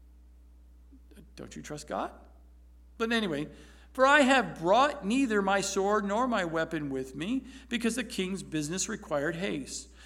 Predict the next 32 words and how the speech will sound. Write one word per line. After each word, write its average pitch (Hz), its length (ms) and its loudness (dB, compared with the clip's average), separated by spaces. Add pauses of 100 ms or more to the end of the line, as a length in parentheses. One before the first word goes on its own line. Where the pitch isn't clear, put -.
(140)
So - 140 -2
the 220 100 2
priest 247 420 0
said, 202 260 4
"The 226 80 -2
sword 226 420 2
of 170 180 -2
Goliath, 214 800 4
the 214 120 0
Philistine." 269 960 -2
Oh, 403 220 0
really? 427 300 4
Of 175 120 0
all 320 260 8
swords, 294 640 2 (220)
it's 269 240 2
the 277 140 2
one 294 340 4
from 311 180 -4
the 302 100 0
giant 285 540 2
that 185 100 2
I 196 80 10
used 240 440 4
to 196 60 -2
cut 269 220 -2
his 277 120 -2
head 302 220 4
off. 170 220 -2
This 247 160 -6
is 339 120 -2
interesting. 170 640 -6